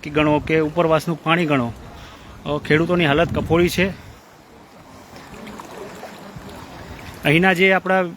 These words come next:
જેજરા ગામના જે આગેવાનો છે, પૂર્વ ધારાસભ્ય પ્રેમજીભાઈ વડલાણીના પુત્ર જગદીશભાઈ અને કાંતિભાઈ સહિતના જે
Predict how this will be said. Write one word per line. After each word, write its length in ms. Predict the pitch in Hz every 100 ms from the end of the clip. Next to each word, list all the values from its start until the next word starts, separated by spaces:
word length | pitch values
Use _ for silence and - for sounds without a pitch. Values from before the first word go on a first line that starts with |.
| - - -
જેજરા 300 | - 135 156
ગામના 280 | 170 165 180
જે 140 | 175 170
આગેવાનો 420 | 147 160 170 170
છે, 120 | 165
પૂર્વ 340 | 147 151 165
ધારાસભ્ય 680 | 156 135 156 147 131 160 127 - - - - -
પ્રેમજીભાઈ 440 | 147 151 165 156 160
વડલાણીના 680 | 147 143 160 165 160 160 160 - - -
પુત્ર 260 | 147 - 165
જગદીશભાઈ 540 | 135 139 160 131 165
અને 300 | 160 160 123 104
કાંતિભાઈ 440 | 139 143 160 156
સહિતના 440 | 147 151 151 - 160
જે 280 | 160 170